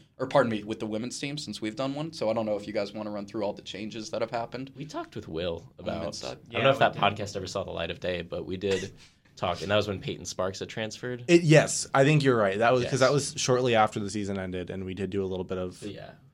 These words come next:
Speaker 3: I think everything that's, like, happened since for both teams have just been, like,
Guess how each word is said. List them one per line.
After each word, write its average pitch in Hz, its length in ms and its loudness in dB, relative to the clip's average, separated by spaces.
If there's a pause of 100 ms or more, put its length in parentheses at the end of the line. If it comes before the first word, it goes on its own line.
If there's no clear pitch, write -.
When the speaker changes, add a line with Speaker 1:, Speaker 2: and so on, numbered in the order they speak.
Speaker 3:
I 156 100 8
think 254 220 4
everything 160 460 4
that's, 110 340 -4
like, 127 260 -2 (200)
happened 117 360 2
since 170 320 -2 (240)
for 123 140 -2
both 113 260 -2
teams 160 300 -6
have 117 260 -2
just 113 240 -6
been, 113 220 -2
like, 104 180 0